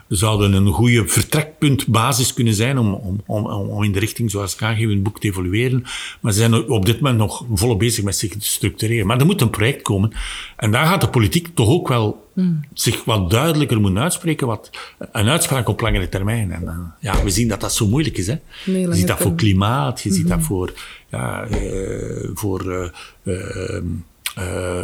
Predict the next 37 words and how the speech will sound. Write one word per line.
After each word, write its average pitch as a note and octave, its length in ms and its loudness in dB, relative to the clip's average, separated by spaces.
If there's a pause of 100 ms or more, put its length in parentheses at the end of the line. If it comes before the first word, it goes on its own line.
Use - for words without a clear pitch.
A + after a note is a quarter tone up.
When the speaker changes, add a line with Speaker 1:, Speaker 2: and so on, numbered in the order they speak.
Speaker 1:
de G2 140 0
omtuiling G2+ 600 0
naar, F#2 220 -4
naar, F2+ 300 -6
eh, F2+ 120 -8 (500)
ja, - 280 -6
een, F#2 200 -4
een F#2 100 -4
mens, G#2 460 0
eh, A2 100 -4 (240)
ja, F#2+ 360 -2 (300)
mensgerichte A2+ 920 -2
sociale G#2 500 -2
ongelijkheid G#2 520 0
bijvoorbeeld A2 380 -2
aanpakken. A2+ 360 -8
De, G#2 140 -8 (260)
de, G#2 280 0
de G#2 120 2
grote G#2 280 0
projecten A2 440 -4
ont-, F#2 280 -4
ontbreken, G2+ 680 -4
hè, G2+ 80 -4 (220)
Speaker 2:
Hmm. F3+ 280 2
Speaker 1:
vandaag. F#2 420 -4
En, F#2+ 200 -2 (280)
en G#2 100 2
dat C3 80 4
is G#2+ 60 4
een A2 60 6
moeilijkheid. - 640 -2
Dat G#2 100 -6
is G2 60 -6
een G2+ 80 -6
grote F#2 200 -4
moeilijkheid. F2+ 560 -8